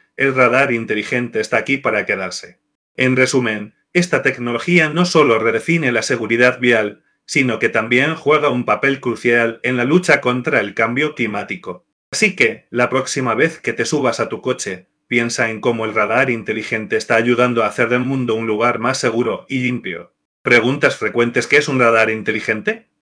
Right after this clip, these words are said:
El radar inteligente es una tecnología avanzada que ayuda a monitorear y mejorar la seguridad en las carreteras.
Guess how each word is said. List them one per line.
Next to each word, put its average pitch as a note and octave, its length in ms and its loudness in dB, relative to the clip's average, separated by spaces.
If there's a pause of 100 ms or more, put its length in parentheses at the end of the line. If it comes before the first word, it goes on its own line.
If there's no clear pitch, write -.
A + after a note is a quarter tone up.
(180)
El C3 220 2
radar B2 380 2
inteligente A#2 880 -4
es B2 80 -4
una C#3 240 -4
tecnología B2 640 2
avanzada C#3 480 0
que A#2 80 2
ayuda C#3+ 380 2
a C3+ 60 -2
monitorear A2 760 0
y A#2 80 -2
mejorar A2 560 -2
la G2+ 120 -4
seguridad A2+ 600 0
en A#2+ 100 -4
las B2+ 140 -2
carreteras. G#2 800 -6